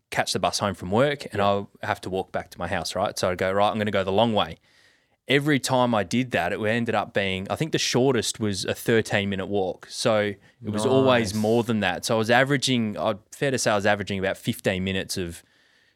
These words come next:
Speaker 1: considered extra walking a day. So that was cool.
Speaker 2: So
Speaker 1: Like
Speaker 2: you just tagged on, like, a, you know, an extra lap around the block or the long way round
Speaker 1: Yeah.
Speaker 2: to get to yours.
Speaker 1: Um, and there's a dog park I found <laughs> super close to my house, which I had no idea about.
Speaker 2: Bit
Speaker 1: So
Speaker 2: of exploration as well. I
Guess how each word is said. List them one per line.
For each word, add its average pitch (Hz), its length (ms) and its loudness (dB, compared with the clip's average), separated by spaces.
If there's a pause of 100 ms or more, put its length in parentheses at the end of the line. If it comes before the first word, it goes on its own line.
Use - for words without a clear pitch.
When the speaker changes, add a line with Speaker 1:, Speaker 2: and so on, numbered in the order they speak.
(220)
Speaker 1:
considered 101 640 0
extra 101 380 -2
walking 95 420 -4
a 90 40 -4
day. 90 240 -2
So - 120 -8
that 170 140 4
was 180 140 -2
cool. 113 400 -2
Speaker 2:
So 113 80 -10
Speaker 1:
Like 110 180 2
Speaker 2:
you 135 60 -2
just - 160 -8
tagged 117 320 -2
on, 107 120 2
like, 104 140 0
a, 110 140 0
you 110 100 -4
know, 95 60 0
an 101 100 -2
extra 104 240 -2
lap 98 220 -2
around 95 180 -2
the 92 60 -4
block 95 340 -4
or 98 100 -2
the 95 60 0
long 95 240 -2
way 92 140 0
round 92 320 0
Speaker 1:
Yeah. 143 240 4
Speaker 2:
to - 180 -18
get 92 140 -8
to - 100 -10
yours. 87 140 -6
Speaker 1:
Um, 120 340 4
and 120 100 0
there's 117 120 0
a 107 60 -2
dog 123 280 2
park 101 300 0
I 90 60 -4
found 98 280 -2 (220)
<laughs> - 200 -4
super 135 380 2
close 117 320 0
to 123 100 -10
my 113 220 4
house, 147 240 2
which 123 140 -2
I 127 60 4
had 123 100 -2
no 117 160 2
idea 123 320 2
about. 95 260 -2
Speaker 2:
Bit - 60 -8
Speaker 1:
So - 140 0
Speaker 2:
of 107 40 4
exploration 120 600 0
as 101 100 0
well. 113 180 4
I 90 80 2